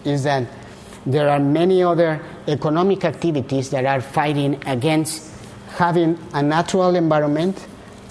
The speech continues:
and, um, or, or needs to compete these natural conditions with other economy. This is, um, a development in, in La Paz, but there are many other economic activities that are competing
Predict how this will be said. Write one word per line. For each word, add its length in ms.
and, 400
um, 540
or, 260
or 140
needs 320
to 140
compete 440
these 300
natural 400
conditions 580
with 460
other 460
economy. 580
This 180
is, 220
um, 560
a 360
development 680
in, 420
in 120
La 140
Paz, 540
but 160
there 120
are 60
many 380
other 360
economic 460
activities 560
that 120
are 120
competing 640